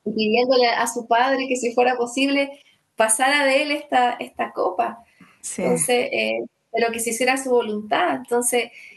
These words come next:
Speaker 1: Él, eh, sabemos que Jesús es Dios. Entonces, Él en ese momento estaba viviendo todo como, como Dios, pero también como hombre. Entonces,
Speaker 2: Mm.
Speaker 1: es más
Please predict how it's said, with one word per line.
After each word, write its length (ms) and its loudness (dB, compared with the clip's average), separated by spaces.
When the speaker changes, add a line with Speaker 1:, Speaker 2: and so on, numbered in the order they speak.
Speaker 1:
Él, 480 0
eh, 460 -2
sabemos 360 0
que 120 -2
Jesús 360 -2
es 140 -6
Dios. 400 0
Entonces, 500 -2
Él 540 2
en 100 -2
ese 220 0
momento 720 0
estaba 460 2
viviendo 720 0
todo 400 4
como, 520 -2
como 280 -2
Dios, 280 2
pero 220 0
también 380 0
como 300 2
hombre. 460 0
Entonces, 640 2
Speaker 2:
Mm. 40 -4
Speaker 1:
es 760 -14
más 140 -2